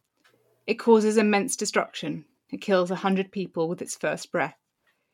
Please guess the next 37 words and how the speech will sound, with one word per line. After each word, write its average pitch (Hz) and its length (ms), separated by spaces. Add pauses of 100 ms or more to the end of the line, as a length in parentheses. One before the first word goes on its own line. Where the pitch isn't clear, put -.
(280)
Its - 160
second 214 360
breath 202 260
creates - 360
a 190 40
huge 190 380
hole, 175 400 (160)
trapping 185 420
two 196 220
hundred 165 360
more. 175 320 (920)
Enkidu 226 420
and 196 140
Gilgamesh 196 520
work 185 280
together 170 420
to - 140
defeat - 400
the - 60
beast. - 520 (1080)
Enkidu 220 480
pulls 233 300
its 240 180
tail 202 320
to 196 120
distract - 360
the 175 60
bull 180 220
so 185 160
Gilgamesh 190 500
can 190 160
plunge 190 320
his 190 120
sword 175 300
into 175 220
its - 220
neck. - 340